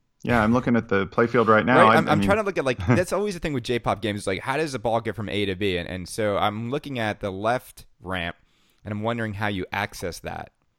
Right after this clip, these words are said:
Speaker 2: It looks like it's all connected somewhere in the back there.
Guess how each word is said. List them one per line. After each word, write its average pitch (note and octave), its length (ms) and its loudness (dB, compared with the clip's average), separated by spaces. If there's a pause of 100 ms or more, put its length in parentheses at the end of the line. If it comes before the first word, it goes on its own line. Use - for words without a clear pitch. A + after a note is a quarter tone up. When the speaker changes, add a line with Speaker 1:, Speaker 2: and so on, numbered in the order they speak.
(1300)
Speaker 2:
It E3 140 0
looks C#4 180 -10
like F4+ 140 -4
it's D#3 120 -6
all C#3+ 140 0
connected G#2+ 640 -6
somewhere A2 300 -6
in F#2+ 80 -6
the F2 80 -6
back G2 380 -2
there. D#2 340 -6